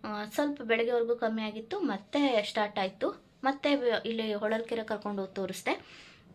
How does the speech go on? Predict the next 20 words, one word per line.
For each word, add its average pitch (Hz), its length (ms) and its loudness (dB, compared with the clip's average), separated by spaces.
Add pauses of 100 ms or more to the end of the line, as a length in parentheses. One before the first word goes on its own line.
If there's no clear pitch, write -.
(340)
ಹ್ಮ್, 240 180 -6
ಕಮ್ಮಿನೇ 254 420 2
ಆಗಲಿಲ್ಲ. 196 360 -4 (220)
ಮತ್ತೆ 254 340 -2
ನೆಕ್ಸ್ಟ್ 247 360 -2
ಡೇ 254 100 0
ಶಿವಮೊಗ್ಗ 214 420 -2
ಕರ್ಕೊಂಡು 196 360 -4
ಹೋದೆ. 240 140 -2
ನೀರು 254 440 -2
ಕುಡ್ದಿದ್ದೆಲ್ಲ 240 480 -2
ವಾಂತಿ 202 340 -4
ಆಗ್ತಾಯಿತ್ತು. 202 640 -4 (300)
ಟ್ಯಾಬ್ಲೆಟ್ಸ್ 240 460 4
ತೊಗೊಂಡ್ರೆ 240 340 0
ಟ್ಯಾಬ್ಲೆಟ್ಸ್ 220 460 0
ಕೂಡ 233 220 2
ವಾಂತಿ 208 320 -2
ಆಗ್ತಿತ್ತು. 202 460 -2 (420)
ಅದಕ್ಕೋಸ್ಕರ 254 500 0